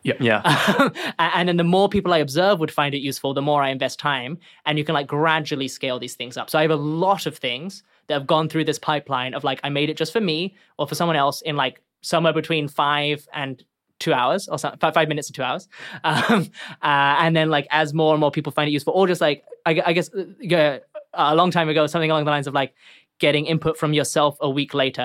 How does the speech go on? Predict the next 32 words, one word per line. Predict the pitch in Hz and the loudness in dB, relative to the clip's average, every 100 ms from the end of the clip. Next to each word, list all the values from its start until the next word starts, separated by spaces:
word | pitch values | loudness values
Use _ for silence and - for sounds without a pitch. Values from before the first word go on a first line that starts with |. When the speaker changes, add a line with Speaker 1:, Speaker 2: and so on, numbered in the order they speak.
| 127 | -6
Speaker 3:
and | 135 | -8
seeing | 139 | -8
if | 135 | -6
you | 131 | -8
still | - 143 139 | -6 -2 0
believe | 147 147 | 0 -2
something | 143 151 156 | -2 -6 -4
or | |
if | 143 | -6
something's | 147 147 | -8 -6
still | 147 | -6
clear | 139 170 | -2 -2
to | 175 | -2
you. | 196 - - | -4 -8 -8
In | 160 | -4
a | |
similar | 156 165 151 | 0 2 2
way, | 143 139 | 2 2
like, | 131 - _ _ | -2 -4 _ _
if | 160 | -4
a | 165 | 2
month | 170 165 | 2 2
later | 165 151 | 0 2
I'm | 147 | 0
like, | 147 143 - | 0 -2 0
"Oh, | 185 | -2
this | 185 | 0
is | |
useful | 190 180 | -4 -2
to | 165 | -2
me | 147 | -2
again," | 135 117 120 | -2 -6 -8